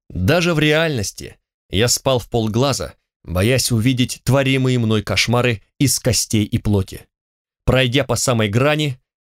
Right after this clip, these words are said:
отделяющей психа от нормального человека, я смог достичь предела.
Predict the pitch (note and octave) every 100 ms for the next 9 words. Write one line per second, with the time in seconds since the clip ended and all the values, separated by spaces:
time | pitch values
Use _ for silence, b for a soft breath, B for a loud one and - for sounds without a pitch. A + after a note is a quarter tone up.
0 | _ _ B2 G#2+ C3+ C#3 B2+ - B2 -
1 | - B2+ A#2 - A2+ - A2 A#2 A2+ G#2
2 | F#2+ F#2 G2+ F#2+ C3+ C#3+ D#3 C3 _ _
3 | _ - G#2+ B2+ - A2 A2 G#2 F#2+ -
4 | - G2 - - A#2+ G#2+ F#2 F2+ E2+ -